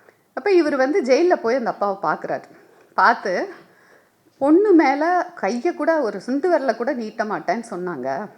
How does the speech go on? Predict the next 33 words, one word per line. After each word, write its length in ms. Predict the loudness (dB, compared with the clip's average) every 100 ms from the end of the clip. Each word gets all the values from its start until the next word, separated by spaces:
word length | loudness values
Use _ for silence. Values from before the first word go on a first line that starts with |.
| _ _
ஏன்னா 140 | 0 2 2
அப்படிதான் 360 | 2 0 2
பாசமா 400 | 2 0 -2 -2
வளர்த்துருக்காங்க. 600 | -2 -2 -6 -10 -12 -12 -20 _ _
நான் 240 | -6 -4
வந்து 240 | -4 -6 -6
என் 180 | -6 -6
பொண்ணை 200 | -6 -4
கை 200 | -4 -4
நீட்டி 260 | -6 -10
கூட 240 | -6 -6 -6
அடிச்சதில்லைன்னு 460 | -10 -14 -8 -6
அந்த 200 | -6 -8
அப்பா 180 | -6 -8 -10
சொல்ற 200 | -10 -10
அப்பா. 360 | -12 -12 -14 _ _ _ _ _ _
"அப்படி 400 | -4 2 2 2
இருக்கிற 340 | 0 -2 -4
நீயே 520 | -4 -4 -4 -4 -6 -10
உன் 160 | -12 -8
பொண்ணை 240 | -4 -4
கொலை 220 | -2 -2 -2
பண்ணியிருக்கியே, 800 | -4 -8 -10 -10 -8 -8 -10 _ _ _ _ -8
அப்ப 200 | -4 -2
பொண்ணை 240 | 2 4 4
விட 160 | 2
உனக்கு 220 | -2 -4
ஜாதி 340 | 2 4 4 0
பெருசா?" 460 | -4 -6 0 0
அப்படின்னு 220 | 0 -4 -6
அவர் 180 | -8
கேள்வி 320 | -8 -12 -12 -16
கேட்கிறாரு. 320 | -18 -16 -18